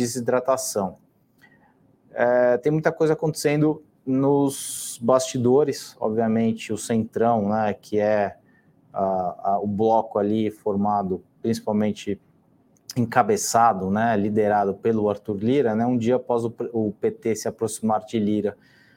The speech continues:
e anunciar apoio à re-,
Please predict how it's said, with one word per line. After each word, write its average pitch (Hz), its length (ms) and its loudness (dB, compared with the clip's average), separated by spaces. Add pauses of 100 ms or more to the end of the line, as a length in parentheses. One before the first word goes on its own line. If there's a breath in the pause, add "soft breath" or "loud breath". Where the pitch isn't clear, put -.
(300 soft breath)
e 135 40 -2
anunciar 123 460 2
apoio 110 600 0 (100)
à 113 380 2
re-, 107 260 -6